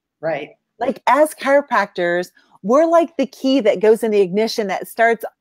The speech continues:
Speaker 2: all of these incredible things that their body was designed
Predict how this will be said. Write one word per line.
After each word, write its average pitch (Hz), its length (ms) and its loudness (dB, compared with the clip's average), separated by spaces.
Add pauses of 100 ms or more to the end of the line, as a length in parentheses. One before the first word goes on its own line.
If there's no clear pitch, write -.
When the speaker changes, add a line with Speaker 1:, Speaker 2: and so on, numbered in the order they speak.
(140)
Speaker 2:
all 480 380 6
of 339 60 0
these 381 220 6
incredible 466 1120 0
things 440 320 -2
that 370 180 -4
their 415 180 0
body 392 380 4
was 359 220 -2
designed 285 920 -2